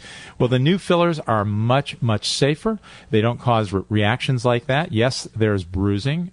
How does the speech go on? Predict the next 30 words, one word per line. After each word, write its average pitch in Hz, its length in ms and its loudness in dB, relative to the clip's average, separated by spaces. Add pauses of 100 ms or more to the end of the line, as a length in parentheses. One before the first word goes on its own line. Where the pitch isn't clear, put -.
in 90 240 -4
almost 87 440 -4
everybody, 101 680 0 (460)
but 147 140 2
if - 80 -2
we 175 80 2
do 196 280 2
filler 196 460 0
right, 113 560 0 (100)
if 113 160 -4
we 127 120 0
put 165 400 0
filler 151 420 2
in 120 380 0
the 98 80 0
wrinkles 147 680 -2
around 120 300 0
the 120 80 2
lips, - 460 -2 (380)
if - 80 -20
we 92 80 -2
put 117 180 0
a 117 40 2
little 120 200 2
in 107 80 0
the 98 80 -2
border 117 560 2
of 120 160 -2
the 120 100 0
lip, 113 300 0